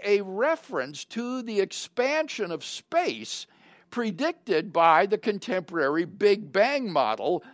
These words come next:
according to which space is expanding as time goes on.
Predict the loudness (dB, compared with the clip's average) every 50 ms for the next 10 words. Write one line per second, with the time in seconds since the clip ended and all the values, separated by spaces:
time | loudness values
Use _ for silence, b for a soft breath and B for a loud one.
0 | B B B -4 -4 -2 0 0 0 0 0 -2 -6 -6 -4 -4 -4 -4 -6 -6
1 | -8 -10 -12 -6 -2 0 0 2 0 0 -4 -6 -6 -8 -8 -8 -10 -12 -12 -10
2 | -8 -6 -4 -2 -2 -4 -2 -2 0 -2 -2 -4 -6 B B B B B B B
3 | 2 2 2 2 0 -6 -6 -2 0 0 0 0 -2 -6 -10 -6 -4 -2 -2 -2
4 | -4 -6 -6 -2 0 2 2 2 0 -4 -10